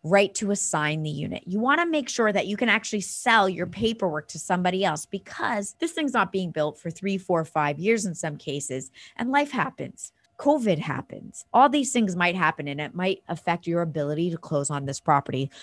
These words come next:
And you wanna make sure that you have the ability to sell the paperwork. So it's not a resale deal. It's an assignment deal. Sell the paperwork to somebody else who essentially is going to take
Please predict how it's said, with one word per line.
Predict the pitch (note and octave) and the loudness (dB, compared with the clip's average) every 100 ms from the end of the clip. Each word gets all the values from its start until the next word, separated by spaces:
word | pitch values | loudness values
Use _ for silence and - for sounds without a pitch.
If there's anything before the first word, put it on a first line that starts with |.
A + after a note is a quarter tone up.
| - - | -20 -6
And | E3+ F3 - | -2 -2 -2
you | F3 G#3 | -2 2
wanna | A#3+ A#3 | 2 4
make | G3 F#3 | 2 0
sure | E3 | -4
that | D#3 D3 | -2 0
you | D#3+ | -2
have | C#3 | -2
the | D3+ | -4
ability | C3+ E3+ F#3 F3+ C#3 | -2 0 2 2 -2
to | |
sell | D3 G3+ G3 | 0 4 4
the | G3 | 4
paperwork. | F#3 - C4 - E3 A#2+ - | -2 0 0 4 2 2 -6
So | D#3+ | -6
it's | G3+ | 0
not | A3 | 0
a | |
resale | A3+ B3 B3 G3+ D#3+ | 0 -2 -2 2 2
deal. | D3+ A#2+ | 2 -4
It's | - E3 | -6 -6
an | |
assignment | E3+ - A3+ A3 G#3 E3 C#3+ | -6 0 2 2 2 -2 -4
deal. | C3 G#2 | -8 -8
Sell | - - A3+ | -4 4 4
the | B3+ | 4
paperwork | - A#3 G#3 F#3+ F#3 | -2 -2 -4 -4 -6
to | F3+ | -6
somebody | G3 F#3+ G3 | -4 -2 0
else | F3 E3+ - - - | 2 0 -4 -20 -8
who | A3 | -6
essentially | A3 A#3 B3+ | -4 -4 -4
is | G#3+ | -8
going | G3+ F3+ F3+ | -6 -6 -8
to | E3+ | -10
take | - - F#3+ - | -10 -4 -4 -4